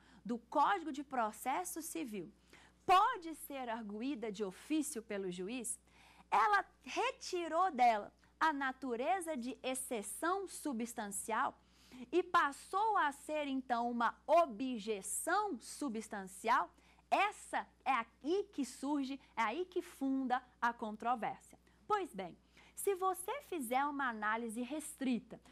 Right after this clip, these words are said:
do artigo duzentos e dezenove, parágrafo quinto do C P C,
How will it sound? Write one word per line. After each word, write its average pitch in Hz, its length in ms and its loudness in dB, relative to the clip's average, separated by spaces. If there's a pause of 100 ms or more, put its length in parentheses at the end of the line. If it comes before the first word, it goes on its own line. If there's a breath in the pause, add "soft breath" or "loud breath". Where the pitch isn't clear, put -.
(160 loud breath)
do 220 80 2
artigo 277 400 -2
duzentos 240 480 -6
e 330 40 -10
dezenove, 302 480 -4
parágrafo 247 640 -2
quinto 196 320 -10
do 233 180 -2
C 233 220 -10
P 190 160 -10
C, 254 320 -8